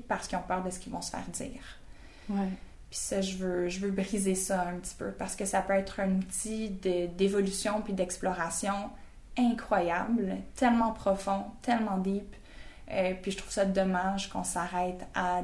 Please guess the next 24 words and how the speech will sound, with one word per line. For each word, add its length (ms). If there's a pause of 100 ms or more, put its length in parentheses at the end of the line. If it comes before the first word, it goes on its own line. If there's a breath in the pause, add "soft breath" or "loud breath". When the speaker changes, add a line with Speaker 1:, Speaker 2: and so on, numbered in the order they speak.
Speaker 1:
des, 200
des 220
vieux 240
mythes 460
qu'on 140
fait 180
juste 500
faire 240
perdurer 520
pour 240 (120)
aucune 240
raison. 380 (340)
Speaker 2:
Hmm. 380 (520 loud breath)
Fait 100
que 60
tu 60
te 60
donnes 200
comme 180
pour 140
mission 440
de 120
changer 580
un 100